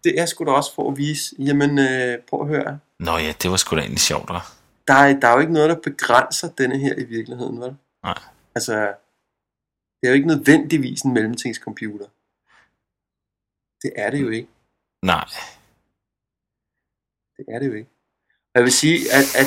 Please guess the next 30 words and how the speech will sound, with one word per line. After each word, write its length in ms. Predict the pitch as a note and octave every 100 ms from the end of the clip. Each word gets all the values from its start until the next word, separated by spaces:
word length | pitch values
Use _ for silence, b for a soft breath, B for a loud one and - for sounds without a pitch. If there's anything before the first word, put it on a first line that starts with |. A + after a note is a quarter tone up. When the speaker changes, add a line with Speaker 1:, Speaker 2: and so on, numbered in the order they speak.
| C#3+
Speaker 1:
der 60 |
er 120 | C3 C3+
jo 60 |
masser 340 | B2+ C#3 F3 -
af 60 |
tidspunkter, 520 | - - F#3 G#3 F#3 D#3
hvor 220 | F3 -
jeg 100 | D#3+
synes, 300 | F3+ E3+ -
nu 120 | D#3 F3
har 60 |
jeg 80 | D3
lige 160 | D#3+ D3+
ligget 240 | C#3+ C#3
oppe 120 | B2
i 40 | -
sofaen 460 | B2 A#2+ - B2+
lige 120 | A#2+
før 140 | A#2 G#2
og 180 | G#2 G2+
skulle, 420 | - G#2 G2+ G2+
øh, 40 | G#2+
ordne 300 | G#2+ G#2 A2+
en 60 |
hel 120 | A2+
masse 220 | A2 G2+ -
tal 280 | G2+ G#2
og 80 | G#2+
sådan 80 | A2
noget. 160 | G#2